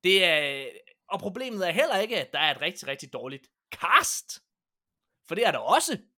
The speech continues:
Rigtig, rigtig dårlige skuespillere med. Der er også nogen, der er gode. Det kan vi komme, snakke om lige om lidt.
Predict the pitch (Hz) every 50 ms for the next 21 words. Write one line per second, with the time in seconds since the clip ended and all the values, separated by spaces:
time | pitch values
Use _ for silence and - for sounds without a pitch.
0 | _ _ _ _ _ _ _ _ _ _ _ _ _ _ _ _ - 320 339 311
1 | 214 - 233 175 165 160 151 156 147 139 135 139 143 139 - - 143 143 139 -
2 | - 139 127 117 110 101 - - _ - - - 466 453 466 453 440 440 440 440
3 | 415 415 311 262 220 208 208 202 208 214 254 294 - 254 233 202 - 226 214 202
4 | 208 - 208 202 196 180 175 175 160 131 127 127